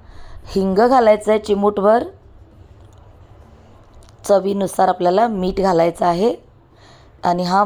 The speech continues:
घरचा साठवणीचा मालवणी मसाला आहे,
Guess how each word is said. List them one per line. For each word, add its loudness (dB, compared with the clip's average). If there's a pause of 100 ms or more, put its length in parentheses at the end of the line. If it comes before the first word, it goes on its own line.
(100)
घरचा 0
साठवणीचा 0
मालवणी 2
मसाला 2
आहे, 2